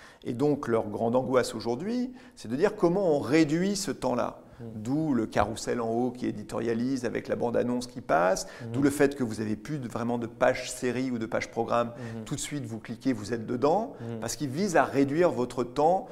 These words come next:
Speaker 1: euh, d'insatisfaction quand vous, quand,
Speaker 2: Qui,
Speaker 1: quand
Speaker 2: qui est le risque que vous partiez, du coup,
Speaker 1: que vous
Speaker 2: si, c'est
Speaker 1: partiez,
Speaker 2: ça, oui.
Speaker 1: que,
Speaker 2: Oui,
Speaker 1: que
Speaker 2: oui.
Speaker 1: vous disiez, « C'est trop compliqué. »
Speaker 2: Oui,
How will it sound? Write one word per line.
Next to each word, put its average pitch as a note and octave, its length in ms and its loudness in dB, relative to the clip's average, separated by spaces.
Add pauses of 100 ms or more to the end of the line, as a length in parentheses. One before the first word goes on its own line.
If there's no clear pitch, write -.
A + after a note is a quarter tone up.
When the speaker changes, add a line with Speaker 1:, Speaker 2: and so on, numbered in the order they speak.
(260)
Speaker 1:
euh, A2 640 -2
d'insatisfaction C3 1040 0
quand C3 140 -2
vous, A2+ 340 -4
quand, A2+ 140 0
Speaker 2:
Qui, A2+ 100 -8
Speaker 1:
quand B2 100 2
Speaker 2:
qui B2 60 4
est D3 40 6
le C#3 100 6
risque D#3+ 220 2
que C#3 60 0
vous B2 160 -2
partiez, D3+ 360 2
du A#2 80 -2
coup, - 80 -10
Speaker 1:
que C#3+ 40 6
vous B2+ 60 4
Speaker 2:
si, C3 60 4
c'est - 60 4
Speaker 1:
partiez, - 280 6
Speaker 2:
ça, A2 160 8
oui. G#2+ 160 -2
Speaker 1:
que, C#3+ 100 4
Speaker 2:
Oui, C3+ 120 6
Speaker 1:
que C#3+ 80 4
Speaker 2:
oui. C3 60 4
Speaker 1:
vous C3 60 2
disiez, « C#3 260 0
C'est D#3+ 140 -4
trop - 180 2
compliqué. » F3+ 680 -2
Speaker 2:
Oui, B2+ 60 -2